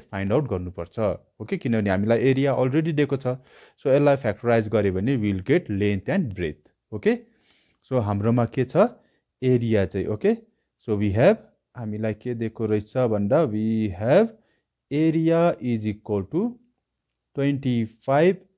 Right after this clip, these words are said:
A square minus thirty-five A plus twelve। ओके? So, यो हाम्रो हो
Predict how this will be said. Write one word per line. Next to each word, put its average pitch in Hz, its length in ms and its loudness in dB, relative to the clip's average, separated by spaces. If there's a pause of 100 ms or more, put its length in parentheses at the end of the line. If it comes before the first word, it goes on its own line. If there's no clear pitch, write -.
(160)
A 143 720 -4
square 156 460 -2 (480)
minus 156 680 -2
thirty-five 120 960 -2 (380)
A 151 320 0 (580)
plus 151 340 0 (460)
twelve। 104 480 0 (120)
ओके? 214 240 0 (800)
So, 160 100 -2
यो 170 220 4
हाम्रो 123 400 0
हो 147 160 4